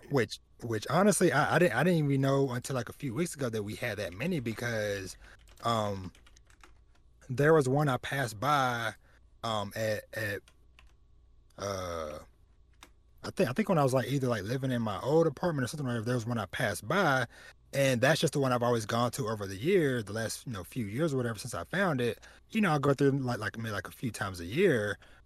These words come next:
um, if that. And then I have a friend, uh, who's from, who does, who also does a anime and manga podcast,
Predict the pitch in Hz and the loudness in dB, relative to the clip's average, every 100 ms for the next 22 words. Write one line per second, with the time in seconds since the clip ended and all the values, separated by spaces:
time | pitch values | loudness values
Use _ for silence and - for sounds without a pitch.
0 | - 110 104 98 98 104 101 165 143 95 | -8 0 0 0 -6 -6 -2 2 2 0
1 | - - - _ _ 131 131 120 127 127 | -4 -20 -20 _ _ 0 2 4 4 4
2 | 123 120 113 110 107 - - 127 139 107 | 4 2 0 -2 -6 -10 -2 0 2 0
3 | - - 151 180 147 135 131 123 120 - | -4 2 6 6 6 4 2 0 -4 -12
4 | - - 113 101 92 87 82 - - _ | -20 -8 -2 -2 -2 -2 -4 -8 -18 _
5 | _ _ - 120 107 - 120 113 110 - | _ _ -6 -4 -2 0 2 2 -2 -8
6 | - 117 104 117 107 - 117 131 135 123 | -12 -8 0 2 2 -2 0 2 2 0
7 | 113 107 95 98 95 98 107 107 98 98 | 0 0 -2 -6 -6 -8 -8 -6 -6 -6
8 | 104 98 - 110 101 107 101 98 92 | -6 -6 -6 -4 -4 -4 -4 -6 -8